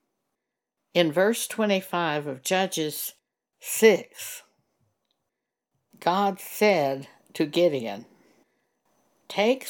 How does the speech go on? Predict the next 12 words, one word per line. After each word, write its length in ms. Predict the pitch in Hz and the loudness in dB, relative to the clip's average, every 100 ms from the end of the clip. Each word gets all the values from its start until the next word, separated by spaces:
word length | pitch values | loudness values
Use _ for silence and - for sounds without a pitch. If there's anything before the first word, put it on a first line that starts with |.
| - | 0
thy 320 | 202 196 190 | 2 2 0
father's 840 | 190 - 196 190 156 131 127 123 | -2 -4 0 0 0 0 0 -2
young 380 | 131 156 202 226 | -2 0 2 0
bullock, 540 | 170 165 127 104 - - - | 2 2 2 -2 -8 -16 -4
even 420 | 165 190 208 220 | 0 2 2 0
the 160 | 190 151 | -2 -6
second 500 | - 202 220 220 - | -2 -2 0 -4 -6
bullock 460 | 151 160 123 127 - - | 0 0 2 -2 -8 -8
of 180 | - 147 | -6 -2
seven 340 | 185 196 190 185 | 0 0 0 -2
year 380 | 160 160 147 - | 0 2 0 -4
old, 460 | 160 151 110 65 - | -2 -2 -2 -6 -12